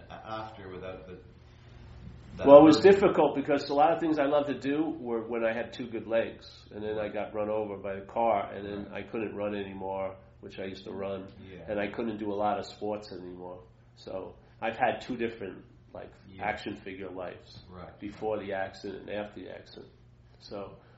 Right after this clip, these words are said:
Speaker 2: a lot of th-, and it took me a long time to get back in the water because my leg was so damaged I couldn't put a fin on it.
Speaker 1: Yeah.
Speaker 2: And, uh, yeah, it was just wild. So it was, took a long time to get back to be able to do a lot of things I like to do.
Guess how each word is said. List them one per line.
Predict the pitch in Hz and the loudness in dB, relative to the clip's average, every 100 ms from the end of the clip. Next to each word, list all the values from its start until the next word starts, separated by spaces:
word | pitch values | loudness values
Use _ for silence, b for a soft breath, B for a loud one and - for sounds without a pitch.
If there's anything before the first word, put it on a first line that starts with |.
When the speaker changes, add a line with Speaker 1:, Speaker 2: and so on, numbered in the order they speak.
| B | B
Speaker 2:
a | 104 | 0
lot | 113 113 | 2 2
of | 113 | 0
th-, | 113 | -2
and | 113 | -4
it | 113 | -2
took | 156 151 | -4 -4
me | 117 | -4
a | |
long | 113 117 113 113 | 0 2 0 0
time | 120 120 110 | 0 0 0
to | |
get | 107 101 | -4 -4
back | 107 101 | -2 -2
in | 104 | -6
the | 101 | -6
water | 104 120 107 92 | 0 0 0 -2
because | 92 92 | -8 -10
my | 101 | -8
leg | 101 104 107 | -4 -4 -6
was | 95 | -10
so | 101 92 | -10 -8
damaged | 104 107 98 92 - | -4 -4 -4 -8 -12
I | 92 | -14
couldn't | 110 98 | -12 -10
put | 107 95 | -10 -12
a | |
fin | - 110 104 | -10 -6 -4
on | 95 92 | -6 -8
it. | 95 - 90 | -14 -18 -20
Speaker 1:
Yeah. | 90 82 80 - - - 98 | -18 -18 -20 -20 -20 -16 -12
Speaker 2:
And, | 92 | -10
uh, | 85 85 85 - | -10 -12 -14 -12
yeah, | 101 90 | -8 -8
it | |
was | 90 - | -10 -14
just | 95 - | -16 -14
wild. | 90 92 90 90 - - b b b | -10 -10 -10 -12 -18 -20 b b b
So | - 113 110 | -2 0 2
it | |
was, | 117 113 | 0 -2
took | 151 151 | -6 -4
a | 107 | -2
long | 107 120 117 113 | 0 2 0 -2
time | - 117 110 92 101 - - | 0 2 2 -2 -8 -16 -16
to | |
get | 92 107 95 | -10 -8 -6
back | 107 104 101 - | -2 -2 -4 -12
to | - - | -18 -12
be | 104 | -8
able | 95 95 | -8 -8
to | 98 | -8
do | 117 110 | -4 -2
a | |
lot | 98 92 | -4 -6
of | 92 | -8
things | 98 95 | -12 -12
I | 95 | -10
like | 95 95 - | -10 -12 -14
to | |
do. | 101 | -18